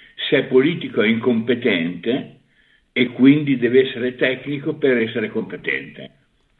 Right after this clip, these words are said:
Ah, lo Stato prende delle decisioni, spero, competenti e le prende come Stato.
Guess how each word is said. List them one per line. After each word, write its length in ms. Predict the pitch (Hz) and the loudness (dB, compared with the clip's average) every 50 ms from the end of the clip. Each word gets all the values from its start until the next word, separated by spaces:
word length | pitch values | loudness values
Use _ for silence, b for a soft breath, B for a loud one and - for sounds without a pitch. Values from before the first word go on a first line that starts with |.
| b b b b b b b b - | b b b b b b b b -8
Ah, 580 | 110 107 101 98 98 98 90 85 85 - - - | -4 -4 -2 -2 -2 -4 -4 -6 -8 -12 -12 -4
lo 260 | - 120 110 123 160 - - - | 0 4 6 6 6 6 0 -2
Stato 420 | - 120 117 131 143 - - 214 | 0 0 0 0 -2 -2 -2 -2
prende 340 | - - 110 120 135 143 120 | -2 0 0 0 0 0 0
delle 260 | 107 104 98 95 95 | -2 -2 -2 -2 -4
decisioni, 720 | 101 101 95 120 127 127 117 120 135 143 143 151 180 - - - | -6 -8 -6 -4 -4 -2 2 2 2 2 2 0 -4 -6 -8 -6
spero, 420 | - 110 98 92 101 113 156 - | -4 -2 -2 0 2 0 0 0
competenti 1120 | - 107 101 92 - - 90 80 - 107 95 87 82 85 82 85 - 123 139 127 - - - _ _ _ _ _ _ _ _ | 0 -2 -2 -2 -2 -6 -8 -4 -2 0 0 0 0 -2 -4 -4 -4 -4 -4 -4 -6 -12 -20 _ _ _ _ _ _ _ _
e 80 | - 123 | 2 4
le 140 | 123 135 - | 4 4 4
prende 260 | - 110 107 120 135 | 2 2 4 4 4
come 220 | 135 131 101 85 | 4 4 2 2
Stato. 520 | - - 120 101 85 - - - 76 69 | -2 -4 -2 -2 -2 -4 -6 -12 -18 -18